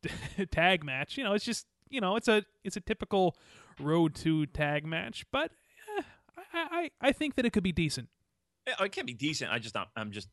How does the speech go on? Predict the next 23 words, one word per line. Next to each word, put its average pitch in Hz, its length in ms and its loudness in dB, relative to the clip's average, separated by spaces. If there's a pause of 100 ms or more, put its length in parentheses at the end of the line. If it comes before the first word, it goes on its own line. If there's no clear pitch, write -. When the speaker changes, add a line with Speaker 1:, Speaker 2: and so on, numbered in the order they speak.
(100)
Speaker 2:
it's 101 160 -8
just - 320 -14
not 98 220 -6
doing, 92 460 -10 (120)
it's - 160 -12
not 98 140 0
sparking - 420 -4
any 69 160 -14
interest - 280 -16
for - 100 -20
me. - 80 -18 (140)
Speaker 1:
You 190 100 -2
know, 190 100 2
poor 320 280 2
Honma. 170 400 0
Apparently, 202 460 -4
he's, 175 440 -4
uh, 127 180 -6 (440)
he's 208 100 -6
having 254 240 0
some 131 320 -8
neck 185 300 -6
or, 127 180 -10